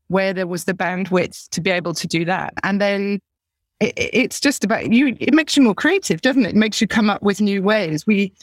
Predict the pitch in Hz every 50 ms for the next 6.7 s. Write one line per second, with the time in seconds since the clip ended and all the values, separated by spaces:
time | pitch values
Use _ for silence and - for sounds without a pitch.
0 | - _ - 208 190 - - 226 226 226 214 208 202 196 190 165 185 180 175 165
1 | 170 170 185 226 247 262 240 - - 175 160 160 170 180 - - - 185 165 175
2 | 170 - - 240 220 - - - 175 170 - - - - - 180 170 165 160 170
3 | 175 - - - 202 185 175 175 175 147 - - - - - - 214 196 196 196
4 | 190 190 202 202 220 233 240 233 226 214 190 170 170 - - - - 202 180 156
5 | 147 143 139 143 - - - 202 185 175 175 - 180 180 175 175 165 151 143 151
6 | 139 - - - 208 - 160 180 - - 180 185 180 -